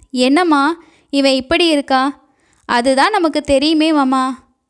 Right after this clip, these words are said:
"சரிம்மா, இத்தனை நாள் இருந்த மாதிரி இனி இருக்க முடியாது." "என்ன மாமா சொல்றீங்க?"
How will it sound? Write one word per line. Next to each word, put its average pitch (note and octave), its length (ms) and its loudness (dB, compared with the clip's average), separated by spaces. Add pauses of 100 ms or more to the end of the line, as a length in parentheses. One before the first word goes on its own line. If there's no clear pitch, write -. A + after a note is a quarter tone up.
"சரிம்மா, D4 500 0 (560)
இத்தனை A4 400 0
நாள் E4+ 260 0
இருந்த C#4 280 -2
மாதிரி C#4 400 -2
இனி C4+ 200 -2
இருக்க C#4 280 -2
முடியாது." C4 460 0 (600)
"என்ன B3+ 280 0
மாமா D#4+ 340 2
சொல்றீங்க?" C4+ 420 0